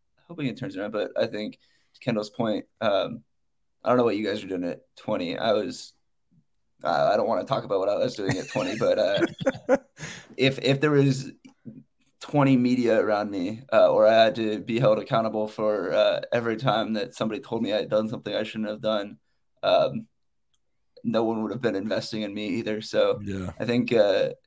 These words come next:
Speaker 1: he, he's still really young. Um, so I, I mean, I, I don't, I don't wanna say that he, he's gonna be a, a turn it around guy or not, but I, I think at twenty years old, it's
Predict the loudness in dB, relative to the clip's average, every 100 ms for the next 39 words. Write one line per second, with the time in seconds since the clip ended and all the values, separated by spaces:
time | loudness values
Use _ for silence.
0 | _ _ -8 -4 -2 -4 -2 -2 0 0
1 | -2 0 2 2 0 -4 -10 -4 -2 -2
2 | -6 -10 -14 _ _ _ _ _ _ _
3 | _ -10 0 2 4 4 2 0 -2 -2
4 | 0 2 4 4 6 6 4 2 0 0
5 | 2 0 -2 _ _ _ _ _ _ _
6 | _ _ -4 -4 0 4 4 4 2 2
7 | 2 2 4 2 0 -2 -6 -16 _ -2
8 | 6 6 6 2 2 2 6 8 8 6
9 | 2 2 0 2 4 4 2 0 -2 -2
10 | -6 -4 -6 -8 -6 -2 -2 -4 -6 -4
11 | -4 -6 -10 -14